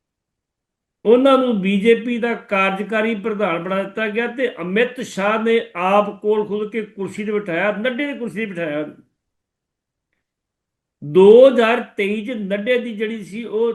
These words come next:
ਟੈਨਿਓਰ ਖਤਮ ਹੋ ਗਈ ਸੀ, ਮੁੜ ਕੇ ਬਸ ਐਕਸਟੈਂਡ ਕਰੀ ਗਏ, ਕਰੀ ਗਏ, ਕਰੀ ਗਏ, ਆਖਿਰਕਾਰ ਉਹਨੂੰ ਨਵਾਂ ਪ੍ਰਧਾਨ ਲਿਆਉਣਾ ਪਿਆ।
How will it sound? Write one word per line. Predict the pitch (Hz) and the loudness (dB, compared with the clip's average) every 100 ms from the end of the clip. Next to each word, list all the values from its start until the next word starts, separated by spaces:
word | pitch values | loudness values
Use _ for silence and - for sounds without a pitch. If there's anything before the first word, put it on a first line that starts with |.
| - | -8
ਟੈਨਿਓਰ | 214 185 202 226 | -10 -6 -4 -4
ਖਤਮ | - 175 240 | -6 -10 -8
ਹੋ | 214 | -8
ਗਈ | 190 208 | -8 -10
ਸੀ, | 226 | -8
ਮੁੜ | 233 214 208 - | -6 -6 -6 -4
ਕੇ | 233 | -4
ਬਸ | 214 226 - | -2 -6 -8
ਐਕਸਟੈਂਡ | 190 - 220 233 | -14 -6 -4 -2
ਕਰੀ | 196 208 190 | -2 -4 -2
ਗਏ, | 220 208 | -2 -2
ਕਰੀ | 196 190 196 | -4 -6 -4
ਗਏ, | 208 | -4
ਕਰੀ | 208 202 208 | -4 -4 -2
ਗਏ, | 220 | 2
ਆਖਿਰਕਾਰ | 196 190 202 202 208 | 0 0 -4 -2 0
ਉਹਨੂੰ | 214 214 185 175 190 190 - 147 - - _ - 147 | 2 2 -2 -4 -6 -8 -12 -10 -10 -14 _ -20 -4
ਨਵਾਂ | 143 175 196 | 2 4 4
ਪ੍ਰਧਾਨ | 208 202 190 | 2 2 4
ਲਿਆਉਣਾ | 214 226 | 4 2
ਪਿਆ। | 214 214 | 2 0